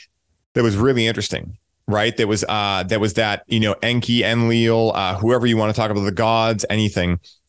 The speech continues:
uh, they basically inserted themselves into psychedelics because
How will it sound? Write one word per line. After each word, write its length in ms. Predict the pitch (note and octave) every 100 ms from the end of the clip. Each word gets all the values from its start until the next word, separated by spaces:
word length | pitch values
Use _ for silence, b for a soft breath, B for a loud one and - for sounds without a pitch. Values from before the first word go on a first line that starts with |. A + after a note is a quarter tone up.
| -
uh, 300 | G#2 G2 F#2
they 340 | G2+ A2 G#2+
basically 400 | G2+ A2+ A2+ A2+
inserted 340 | G#2 - G3 F#3+
themselves 380 | A2+ A#2+ A2 -
into 200 | B2+ C3
psychedelics 680 | B2 F#2+ F2+ E2+ G#1+ - -
because 600 | G#2 - A3 A2+ G#2+